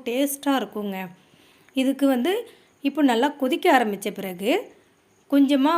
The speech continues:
வந்து மிளகு பொடி சேர்க்குறேன். உங்களுக்கு தேவைப்பட்டா அதிகமா கூட சேர்த்துக்கோங்க காரத்துக்கு. நான் வந்து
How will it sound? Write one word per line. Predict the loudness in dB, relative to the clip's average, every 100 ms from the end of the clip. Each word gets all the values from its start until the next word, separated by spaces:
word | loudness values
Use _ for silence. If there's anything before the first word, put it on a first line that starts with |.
| 0
வந்து | 0 0
மிளகு | 2 2 0 0
பொடி | 0 0 -4 -10 -6
சேர்க்குறேன். | -6 -6 -12 -14 _ _ _ -6
உங்களுக்கு | -2 -2 -2 -4 -2 0
தேவைப்பட்டா | 2 2 0 0 -2 0 -4 -4 -14 _ _ _ -4
அதிகமா | 0 2 2 2 0
கூட | -4 -4
சேர்த்துக்கோங்க | -6 -8 -10 -6 -6 -4
காரத்துக்கு. | -4 -6 -8 -6 -4 -4 -6 -20 _ _ 0
நான் | 2 2
வந்து | 0 0